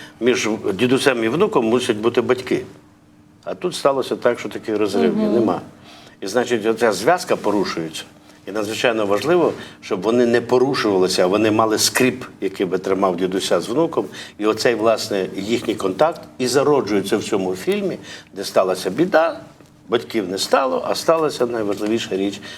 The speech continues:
Speaker 1: що вони знайшли один одного. Через всілякі перипетії, через трагікомедію, через, е, драму, через комедію.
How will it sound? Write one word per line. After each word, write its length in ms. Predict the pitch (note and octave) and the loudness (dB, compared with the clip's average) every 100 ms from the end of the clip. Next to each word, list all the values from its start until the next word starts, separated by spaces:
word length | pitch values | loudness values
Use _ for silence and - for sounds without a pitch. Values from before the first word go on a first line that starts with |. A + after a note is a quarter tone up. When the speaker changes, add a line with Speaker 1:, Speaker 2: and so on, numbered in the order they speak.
| - | -12
Speaker 1:
що 120 | - | -4
вони 180 | G2 G2 | -2 -2
знайшли 340 | F2+ G2+ G2+ G2 | -2 -2 0 0
один 260 | F2+ F#2 | 2 0
одного. 280 | F2 D2+ E2+ | 0 -2 -4
Через 340 | - C#3+ C3 B2 | 0 2 2 0
всілякі 520 | - C3 D3 D#3+ E3 | 2 4 4 2 0
перипетії, 760 | D#3+ D#3 D#3+ D3 - G#2 E2+ - - - | 2 0 0 -2 0 0 -2 -8 -16 -4
через 340 | B2 B2 B2+ | 2 2 2
трагікомедію, 920 | C3+ C3+ C#3 C#3 C#3 B2+ C3+ B2+ B2 | 2 2 2 2 2 4 2 4 2
через, 360 | B2 B2 B2 - - - | 4 2 2 0 -10 -4
е, 80 | B2 - - | -4 -4 -10
драму, 640 | A2 G#2 C3+ C3+ B2+ A#2 A2 - - - | -4 2 4 4 2 0 -2 -6 -14 -4
через 380 | - B2 B2 B2 | 2 4 4 4
комедію. 880 | C3 C3 B2+ B2+ B2 A2+ A2+ G#2+ | 2 4 4 2 0 2 4 4